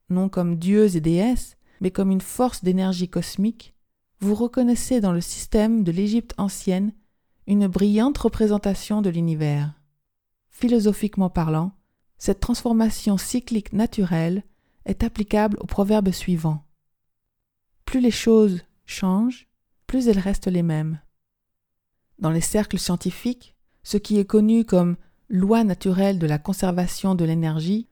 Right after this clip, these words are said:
peut être décrit comme suit. Le principe que l'énergie n'est jamais consommée, mais change seulement de forme, et que le total de l'énergie dans un système physique, tel que l'univers, ne peut être ni augmenté, ni diminué.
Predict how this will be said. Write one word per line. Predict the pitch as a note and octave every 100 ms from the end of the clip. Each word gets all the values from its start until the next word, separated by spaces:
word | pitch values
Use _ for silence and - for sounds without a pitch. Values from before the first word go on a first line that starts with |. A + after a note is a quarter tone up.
| _ _ _ -
peut | A3+
être | B3+ B3 G3+
décrit | F#3+ G#3 - A#3+
comme | - F#3
suit. | - - F3 E3+ - _ _ _ _ _ _ _ _ _
Le | F#3
principe | F3+ G#3 A3 - C4+ - - -
que | F#3+
l'énergie | F#3+ B3 B3+ A3 G3
n'est | F3+ D#3+
jamais | F#3 G#3 G3
consommée, | - G3+ - F3+ D#3+ G3+ _ _ _
mais | F3
change | F3 - A#3 A3 F3 E3
seulement | - - A#3 G#3+
de | F3
forme, | - D#3+ D#3 F#3 G#3+ _ _ _ _ _
et | G3
que | -
le | G#3+ G#3+
total | C4 - B3 G#3
de | F3
l'énergie | G3+ A#3+ A#3 G#3 F#3+ F#3
dans | D#3 D3+
un |
système | D3+ A#3 - A#3
physique, | - F3+ E3+ G#3 - - _ _ _
tel | - F#3+
que | F3
l'univers, | D#3+ D#3+ D#3 D3+ E3+ G3 - _ _ _
ne | G3+
peut | A#3 A3+
être | G3+ - - -
ni | G3 A#3
augmenté, | C4+ G3+ F3 E3+ F#3 A3 - _ _ _
ni | F#3+ A3+
diminué. | G3+ F#3+ E3 C3 C#3